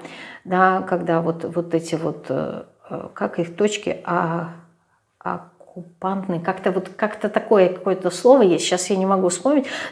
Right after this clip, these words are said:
но то есть конкретные точки, да, где ты нажимаешь, например, на ноге, либо вообще на теле,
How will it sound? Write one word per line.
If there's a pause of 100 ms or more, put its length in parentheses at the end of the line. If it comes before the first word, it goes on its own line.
но
то
есть
конкретные
точки,
да,
где
ты
нажимаешь,
например,
на
ноге,
либо
вообще
на
теле,